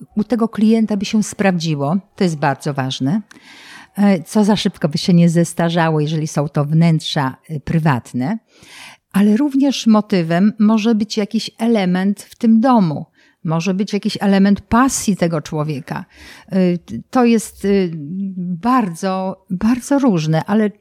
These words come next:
często kolor jest, y, dobrym motywem przewodnim, mm, który w różnych nasileniach, mm, powtarza się w tym wnętrzu.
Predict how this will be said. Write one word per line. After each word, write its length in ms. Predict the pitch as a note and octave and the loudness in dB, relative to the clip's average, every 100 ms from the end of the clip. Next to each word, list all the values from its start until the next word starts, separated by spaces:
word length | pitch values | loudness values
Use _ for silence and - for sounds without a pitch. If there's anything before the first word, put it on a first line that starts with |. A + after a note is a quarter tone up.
| - G#3+ | -2 -2
często 600 | - C#4 B3 - A3+ G#3+ - | 2 2 2 2 0 0 -2
kolor 400 | E3 F3 C4+ B3 | -2 0 2 2
jest, 420 | F#3+ F3+ - - | 2 0 -4 -6
y, 200 | E3+ E3 - | -4 -2 -2
dobrym 400 | F3 F3+ F3+ F3 | 0 2 2 2
motywem 400 | E3+ F#3 D#3+ D#3+ | 2 0 -2 -4
przewodnim, 680 | - E3 D3+ C3+ C#3+ C#3+ - - - - - | -2 0 0 -2 -2 -4 -6 -20 -20 -20 -4
mm, 200 | G#3+ G3 | 2 4
który 280 | F#3 - G3 | 2 0 0
w 60 | F3 | 0
różnych 520 | G#3 G3+ G3 F#3+ - | 0 2 2 0 0
nasileniach, 920 | G3 F#3 - G3 F#3 F3 E3+ - - | 0 0 2 2 4 2 0 -4 -10
mm, 540 | - F3+ F3 E3+ E3 E3 _ _ - | -2 0 2 2 0 -4 _ _ -8
powtarza 540 | - F#3 - F3+ D#3 D3+ | -6 -6 -2 0 0 -4
się 140 | - | -8
w 80 | - | -8
tym 180 | E3 D#3 | -4 -4
wnętrzu. 520 | D3 C3+ B2 - F3 | -2 -4 -4 -6 -8